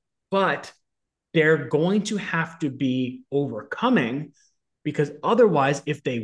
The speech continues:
weren't, I would just hinge my squat, right? So, or alternatively, if you've got somebody who they're both yielding,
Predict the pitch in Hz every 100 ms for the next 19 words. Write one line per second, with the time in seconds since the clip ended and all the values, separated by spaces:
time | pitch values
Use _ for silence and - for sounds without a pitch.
0 | 120 226 196 165 165 131 156 156 143 139
1 | - - - 156 131 127 107 - - 160
2 | 156 - - - _ _ _ _ _ _
3 | _ _ _ _ _ _ _ _ - 110
4 | 110 127 - _ _ _ _ _ _ _
5 | - 185 151 107 - - _ _ _ _
6 | _ _ _ _ _ _ _ - 214 185
7 | 135 131 - 139 - - 269 202 120 117
8 | 104 120 _ _ _ _ _ 131 143 135
9 | 143 127 - 131 123 120 - 123 107 95
10 | 101 - 120 127 156 156 139 143 156 170
11 | 180 196 185